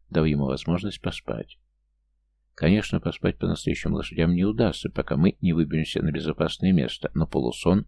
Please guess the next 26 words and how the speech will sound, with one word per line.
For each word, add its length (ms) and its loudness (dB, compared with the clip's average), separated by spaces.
лучше 360 -4
полудремы. 760 -2
Успокоившись, 880 -2
я 80 2
повернулся 400 0
к 60 -4
цыгану. 720 -2
«И 120 0
что 220 0
это 240 4
было?» 440 0
«А 160 -2
босс 320 0
это 200 -2
был, 220 -4
полуночный», 840 0
подавляя 360 0
зевоту, 380 -2
ответил 340 -2
Зарко. 400 -6
«Давай 300 2
завтра 380 2
поговорим, 420 -2
ладно? 380 0
Спать 280 -2
хочу». 400 -8